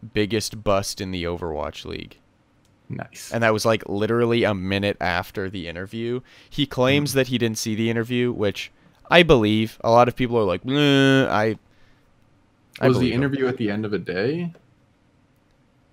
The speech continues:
Speaker 1: Yeah.
Speaker 2: No, it wasn't.
Speaker 1: N-, or
Speaker 2: It was the first match, right before London Spit-, or London and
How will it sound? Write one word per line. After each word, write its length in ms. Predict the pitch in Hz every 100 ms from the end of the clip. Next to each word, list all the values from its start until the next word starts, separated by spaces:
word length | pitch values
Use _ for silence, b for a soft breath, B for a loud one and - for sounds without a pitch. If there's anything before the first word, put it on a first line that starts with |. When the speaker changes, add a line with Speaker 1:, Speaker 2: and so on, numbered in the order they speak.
| _ _ _ _ _ -
Speaker 1:
Yeah. 320 | 101 98 95 - _ _ _ _ _ _ _ _ -
Speaker 2:
No, 160 | 98 90
it 40 | 87
wasn't. 360 | 95 - 120 - _ -
Speaker 1:
N-, 100 | 95 _ -
or 160 | 127
Speaker 2:
It 540 | 127 - _ _ - 107
was 160 | 113
the 100 | 107
first 480 | 113 110 104 101 -
match, 560 | 104 98 95 - - - _ _ _ _ _ _ _ _ -
right 200 | 107 101
before 300 | 107 - 101
London 460 | 95 95 95 95 95
Spit-, 420 | - - - - -
or 240 | 92 90 87
London 500 | 98 92 90 - 98
and 320 | 50 - -